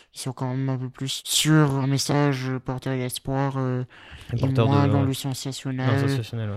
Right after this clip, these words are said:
Speaker 1: à vouloir, euh, ben, vendre et faire, et faire de l'audimat.
Speaker 2: Ouais. T'as l'impression que le sensationnel a pris une grande part dans le, dans le journalisme aujourd'hui ?
Speaker 1: Ben, ouais, je pense que... Bon, enfin, c'est mon humble avis, hein, euh, mais je pense que,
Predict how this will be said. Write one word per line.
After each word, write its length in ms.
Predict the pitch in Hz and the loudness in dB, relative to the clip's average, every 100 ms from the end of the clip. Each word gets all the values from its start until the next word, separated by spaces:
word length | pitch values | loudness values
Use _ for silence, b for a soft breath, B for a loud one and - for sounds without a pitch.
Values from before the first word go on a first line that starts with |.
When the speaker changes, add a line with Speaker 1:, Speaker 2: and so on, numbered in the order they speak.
| 104 | -8
Speaker 1:
à 140 | 131 135 | -4 -4
vouloir, 540 | 131 127 131 131 131 | -4 -4 -2 -2 -2
euh, 260 | 127 127 127 | -2 -2 -6
ben, 240 | 117 117 131 | -8 -10 -12
vendre 460 | 131 127 135 131 | -8 -4 -4 -4
et 100 | 127 | -6
faire, 340 | 123 131 127 123 B B B - | -8 -8 -8 -8 B B B -8
et 80 | |
faire 180 | 131 135 | -2 -2
de 60 | 131 | 0
l'audimat. 320 | 135 139 151 - - _ 135 | -2 0 -2 -2 -16 _ 0
Speaker 2:
Ouais. 200 | 120 98 - B B B - | 0 0 -6 B B B -4
T'as 100 | 127 | 0
l'impression 420 | 127 135 123 156 | 2 2 0 0
que 200 | 156 131 | -2 -2
le 400 | 120 117 117 120 | 0 0 -2 -2
sensationnel 680 | - 123 - 123 - 127 131 | 0 -2 -2 -6 -2 -2 -2
a 60 | 117 | -4
pris 220 | - 123 | -6 -4
une 300 | 117 113 113 | -2 -2 -4
grande 360 | 120 135 131 | -2 0 0
part 240 | 135 139 135 | 0 -2 -2
dans 100 | 127 | -4
le, 240 | 120 120 | -4 -6
dans 140 | 120 120 | -4 -4
le 60 | |
journalisme 640 | 120 120 120 131 135 117 - | -2 -2 -2 -2 -4 -8 -6
aujourd'hui ? 460 | 127 123 123 135 156 _ | -4 -2 -2 -4 -8 _
Speaker 1:
Ben, 640 | 160 143 151 147 143 143 139 | -4 2 4 6 6 4 4
ouais, 220 | 143 - | 2 0
je 140 | - | -8
pense 280 | - 143 - | -4 -2 -2
que... 540 | - 147 139 135 135 131 B B B | 0 2 2 2 0 -4 B B B
Bon, 120 | 139 123 | -4 -4
enfin, 200 | - 123 | -6 -4
c'est 120 | 139 | 0
mon 160 | 139 | 4
humble 200 | 143 143 | 6 6
avis, 280 | 151 160 180 | 6 6 4
hein, 140 | 180 180 B B B | 2 0 B B B
euh, 420 | 135 143 143 139 135 | 0 2 2 2 0
mais 460 | 135 143 151 156 | 0 2 4 4
je 100 | 147 | 2
pense 440 | 143 147 147 151 - | -2 -2 0 0 -2
que, 320 | 151 147 | 0 0